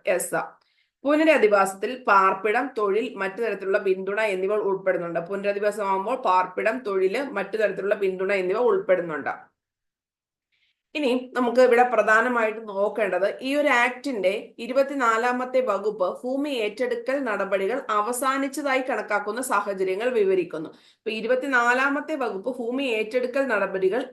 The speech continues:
എൻഡ് ചെയ്യുന്നതുമായി ബന്ധപ്പെട്ട സാഹചര്യങ്ങൾ വിശദീകരിക്കുന്നതാണ് ഇരുപത്തിനാലാമത്തെ വകുപ്പ്. ഇരുപത്തിയെട്ടാമത്തെ വകുപ്പിലാണ് ഭൂമിക്ക് നൽകേണ്ട നഷ്ടപരിഹാര തുകയെ പറ്റിയിട്ട് പറയുന്നത്. തന്നെ നഷ്ടപരിഹാര തുകയെ പറ്റിയിട്ട്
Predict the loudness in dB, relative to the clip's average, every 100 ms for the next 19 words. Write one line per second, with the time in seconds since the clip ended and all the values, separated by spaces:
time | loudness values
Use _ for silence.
0 | 4 4 4 -2 0 0 0 -2 -2 -2
1 | -2 -4 -4 -6 -2 0 0 -2 -2 -2
2 | -4 -4 -4 -2 -2 0 0 2 2 0
3 | -2 -2 0 2 2 2 0 0 0 -2
4 | -4 -2 -2 -2 -16 _ _ _ -4 -2
5 | 0 0 2 2 2 2 2 2 0 0
6 | -2 -2 0 2 2 2 -2 -4 -10 -4
7 | 0 0 0 0 2 2 2 0 0 0
8 | -2 -2 -2 -2 0 0 2 0 0 -2
9 | -2 -4 -2 -2 -2 -4 -2 0 0 0
10 | -2 -6 -6 -6 -6 -6 -6 -4 -2 0
11 | 2 2 0 0 -2 -2 -2 -4 -6